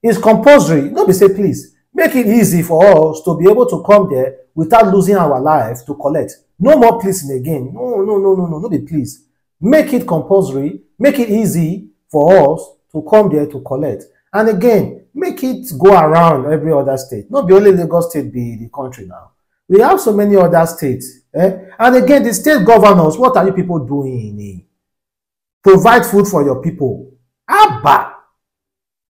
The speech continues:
Local government chairman, senator, House of Rep. Eh? What are you people doing?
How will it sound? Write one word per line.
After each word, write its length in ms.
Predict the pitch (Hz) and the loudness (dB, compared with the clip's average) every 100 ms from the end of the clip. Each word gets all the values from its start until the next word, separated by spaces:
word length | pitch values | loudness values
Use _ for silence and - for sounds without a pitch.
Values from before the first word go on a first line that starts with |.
| _ _ _ _ - | _ _ _ _ -6
Local 300 | 175 196 220 | -2 2 4
government 360 | 196 180 185 180 | 4 4 2 2
chairman, 500 | 156 151 139 127 110 | -2 -2 -4 -6 -10
senator, 680 | - 170 156 147 110 98 - | -8 -6 -6 -8 -16 -18 -14
House 220 | 143 147 | -16 -16
of 160 | 104 107 | -20 -18
Rep. 260 | 104 87 _ _ _ _ _ _ _ - | -18 -20 _ _ _ _ _ _ _ -10
Eh? 300 | 123 139 156 - _ _ _ _ _ _ _ _ - | -6 -6 -8 -14 _ _ _ _ _ _ _ _ -10
What 200 | 170 170 | -6 -4
are 60 | 131 | -4
you 60 | |
people 260 | 127 120 107 | -4 -8 -12
doing? 420 | 98 95 87 | -12 -12 -14